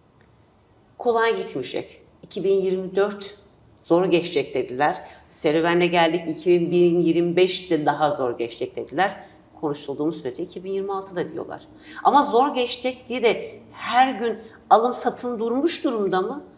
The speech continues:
Hayır, değil. Bakıyoruz verilere, illa bir alım var, illa ki bir satım var.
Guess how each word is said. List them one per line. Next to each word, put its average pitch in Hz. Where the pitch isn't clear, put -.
Hayır, 254
değil. 285
Bakıyoruz 277
verilere, 214
illa 226
bir 196
alım 185
var, 349
illa 240
ki 208
bir 190
satım 453
var. -